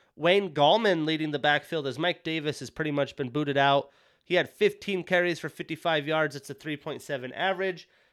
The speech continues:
And Kyle Pitts led the team in receiving, four catches for si-, uh, sixty yards. Defensively,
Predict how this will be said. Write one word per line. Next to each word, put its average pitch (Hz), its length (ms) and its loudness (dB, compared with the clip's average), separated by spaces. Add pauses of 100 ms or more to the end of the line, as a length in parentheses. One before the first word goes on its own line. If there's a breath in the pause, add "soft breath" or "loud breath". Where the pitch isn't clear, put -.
And 143 180 -8
Kyle 175 260 2
Pitts 175 360 -6
led 160 180 -2
the 143 80 -10
team 170 260 -6
in 156 80 -2
receiving, 156 500 -6
four 180 280 -4
catches 156 460 -10
for 131 160 -10
si-, - 280 -14
uh, 117 220 -10
sixty - 420 -10
yards. 139 520 -2 (920)
Defensively, 190 1120 -6